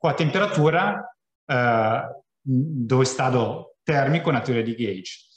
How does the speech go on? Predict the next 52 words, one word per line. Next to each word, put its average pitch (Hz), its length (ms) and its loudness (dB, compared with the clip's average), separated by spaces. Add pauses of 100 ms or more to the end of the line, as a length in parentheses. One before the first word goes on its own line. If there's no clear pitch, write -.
(260)
né? 135 400 -2
E, 147 60 0
por 170 100 2
exemplo, 156 280 2
a 131 40 2
gente 160 180 2
pode 143 220 2
até 143 500 -2 (220)
pensar 139 720 0 (280)
que - 80 -4
agora 143 280 2
a - 20 -2
gente 143 240 0
vai 135 140 0
introduzindo 131 640 2
esse 120 260 -4
buraco 123 300 -2
negro 165 360 0
no, 127 360 -2
no 123 80 -2
interior 131 400 -2
do 131 60 -2
espaço, 143 480 -4
a 180 40 -2
gente 160 220 -2
pode 139 160 -2
agora 135 260 -2
ter 123 280 -2 (100)
sempre 160 360 -2
essa 127 220 -4
corda 113 560 0 (300)
juntando 135 460 2
um 123 60 2
quark 160 280 2
e - 20 0
um 131 40 2
antiquark, 151 600 0 (500)
e 170 40 -2
depois 190 300 0
a 139 40 0
gente 151 220 0
pode 127 220 0
separar 151 320 -4
esse 143 160 -4
quark 156 240 0
e 143 40 0
antiquark 156 540 -2
até 190 260 -2
que 170 260 0
a 120 100 0
corda 123 460 0
vai 123 260 -2